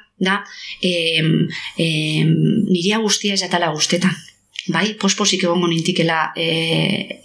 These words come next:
em, nire beharrean, edo, edo nire umeaz, eh, gozatzen, ez da?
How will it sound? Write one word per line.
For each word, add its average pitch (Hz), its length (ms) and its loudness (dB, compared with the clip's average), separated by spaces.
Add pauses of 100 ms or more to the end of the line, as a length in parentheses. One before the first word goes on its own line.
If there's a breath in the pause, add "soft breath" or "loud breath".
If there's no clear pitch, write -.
em, - 240 0
nire 160 200 0
beharrean, 196 500 0 (500 loud breath)
edo, 160 560 -2
edo 156 480 0
nire 160 240 2
umeaz, 175 440 0
eh, 156 420 0
gozatzen, 160 440 0
ez 147 120 0
da? 190 180 0